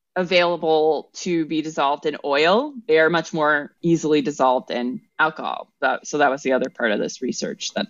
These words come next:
that I came across, is that with tinctures, it's pretty much always made with alcohol, but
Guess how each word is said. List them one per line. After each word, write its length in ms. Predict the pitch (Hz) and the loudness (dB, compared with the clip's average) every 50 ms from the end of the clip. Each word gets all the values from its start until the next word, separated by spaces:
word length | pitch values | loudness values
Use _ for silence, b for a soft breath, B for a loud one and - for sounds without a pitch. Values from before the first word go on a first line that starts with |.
| _ _ - | _ _ -4
that 100 | - - | -2 -2
I 100 | - - | -2 -2
came 200 | - - - - | -4 -6 -8 -8
across, 520 | - - - - - - - - - - - | -8 -8 -8 -8 -8 -8 -8 -10 -10 -4 -4
is 180 | - - - | -4 -4 -4
that 320 | - - - - - - - _ _ _ _ - | -6 -6 -6 -6 -8 -12 -20 _ _ _ _ -2
with 200 | 175 175 175 - | -2 -2 -2 0
tinctures, 500 | - 190 175 - - 165 156 156 151 147 | 0 0 0 2 2 4 2 2 2 0
it's 300 | - 165 - - - - | 0 0 0 -4 -14 -10
pretty 260 | - - 208 208 208 | -4 0 2 2 4
much 200 | 202 196 196 - | 4 2 2 4
always 340 | 151 160 170 180 190 190 202 | 4 4 4 4 2 0 -2
made 180 | 180 170 170 | -2 -2 -2
with 140 | 180 180 - | -2 0 2
alcohol, 580 | 151 151 160 - 170 165 175 160 156 151 151 151 | 2 0 0 -4 -12 -6 -2 0 0 0 0 -2
but 260 | - 139 135 131 | -2 -2 -2 -4